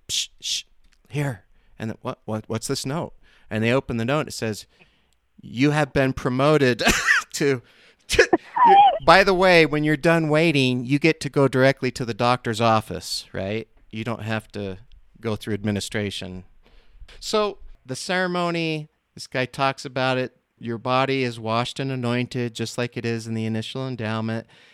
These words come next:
Here's the difference, though. Uh, there's two parts. So that's the first part.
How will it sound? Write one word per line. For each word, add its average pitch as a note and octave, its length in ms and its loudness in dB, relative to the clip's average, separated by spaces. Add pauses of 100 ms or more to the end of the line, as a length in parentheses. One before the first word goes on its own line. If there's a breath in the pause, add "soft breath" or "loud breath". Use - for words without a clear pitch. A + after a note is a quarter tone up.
(120)
Here's F#3+ 260 -4
the E3 80 -10
difference, D3 480 -4
though. G#2+ 420 -8 (480)
Uh, A#2 220 -2
there's A#2+ 200 -6
two - 160 -8
parts. - 380 -4
So A#2 80 -10
that's A2+ 240 -4
the D#3+ 120 -8
first - 320 -10
part. G#2+ 320 -8